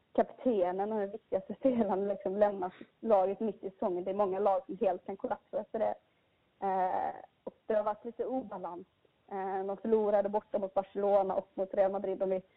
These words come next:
snackar om första matchen de hade mot dem, när de i stort sett spelade ut båda två. Eh, sen i andra så blev det tvärtom, där de åkte till Barcelona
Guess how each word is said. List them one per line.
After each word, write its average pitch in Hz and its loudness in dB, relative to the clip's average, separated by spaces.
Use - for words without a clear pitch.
snackar 208 2
om 196 -4
första 220 -4
matchen 247 -4
de 190 -4
hade 190 -2
mot 190 -6
dem, 190 -6
när 190 -2
de 190 -4
i 185 -10
stort 190 -6
sett 185 -4
spelade 196 4
ut - -4
båda 240 4
två. - -6
Eh, 190 -4
sen 202 0
i - 2
andra 196 2
så 214 -10
blev 202 2
det 196 -4
tvärtom, 196 -4
där 196 -6
de 196 -6
åkte 196 -10
till 202 -8
Barcelona 196 -2